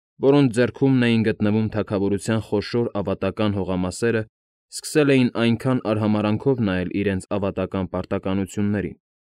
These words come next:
որ պատրաստ էին ամենաչնչին պատրվակով զենք բարձրացնելու իրենց արքայի և գերավատատիրոջ՝ Ֆրանսիայի թագավորի դեմ։ Խաղաղ ժամանակ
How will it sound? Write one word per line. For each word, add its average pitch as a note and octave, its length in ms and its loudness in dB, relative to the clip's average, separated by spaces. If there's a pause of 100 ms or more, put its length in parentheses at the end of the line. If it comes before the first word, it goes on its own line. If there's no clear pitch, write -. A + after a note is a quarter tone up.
(400)
որ C#3 180 6
պատրաստ B2+ 540 2
էին A2 200 4
ամենաչնչին A2 840 2
պատրվակով G2 800 0 (320)
զենք A2 340 2
բարձրացնելու G2+ 840 0
իրենց G2 360 -2
արքայի G2 500 -2 (520)
և B2+ 380 6 (160)
գերավատատիրոջ՝ A2 1080 4 (360)
Ֆրանսիայի B2+ 560 4
թագավորի F#2+ 640 -2
դեմ։ F2 220 -10 (1300)
Խաղաղ C3 420 4
ժամանակ A#2+ 640 4